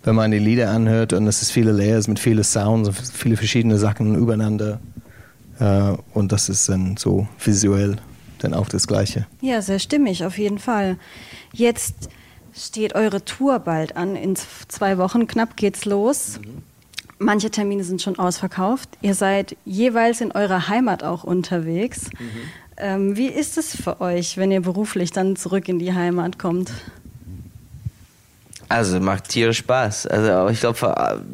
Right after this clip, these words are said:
Speaker 3: für uns alle in aller Heimat. Also, ich freu mich immer total, wenn wir in Italien sind oder wenn wir in England sind. Und wir machen dann auch eine komplette vierwöchige Tour in, äh, durch Nordamerika, zum größten Teil in, in den U S A. Und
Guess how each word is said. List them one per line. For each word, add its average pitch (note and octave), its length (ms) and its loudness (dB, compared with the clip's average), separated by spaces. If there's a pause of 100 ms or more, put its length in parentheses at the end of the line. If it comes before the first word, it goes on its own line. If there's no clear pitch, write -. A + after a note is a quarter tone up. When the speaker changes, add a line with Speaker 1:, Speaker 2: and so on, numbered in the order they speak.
(140)
Speaker 3:
für - 360 -6
uns F#2 160 0
alle A2+ 300 2
in G#2+ 80 0
aller G#2+ 280 2
Heimat. F#2 420 -2
Also, F#2 220 -2
ich G2 100 -2
freu G#2 180 -2
mich G2 200 -4
immer G2 240 0
total, G#2 360 -2
wenn G#2 140 -4
wir G2 60 -4
in F#2+ 80 -4
Italien G#2 500 0
sind G#2 240 -4
oder G2+ 180 -4
wenn F#2+ 140 -2
wir G2 80 -2
in F#2 80 -2
England G#2 380 -2
sind. G2 280 -6 (800)
Und G2 360 2
wir G2+ 80 4
machen G2+ 240 0
dann F#2+ 120 0
auch F#2 140 0
eine G2+ 80 -6
komplette F#2+ 400 -4
vierwöchige G2 560 -2
Tour G#2+ 460 0
in, G#2 260 -8
äh, - 320 -8
durch - 220 -10
Nordamerika, G2+ 840 -2 (220)
zum G#2 140 -6
größten G2+ 260 -4
Teil - 280 -4
in, F#2+ 140 -10
in G2 140 -8
den G2 140 -8
U F#2 80 -6
S F#2+ 100 -10
A. G#2 340 -2 (720)
Und A2 840 0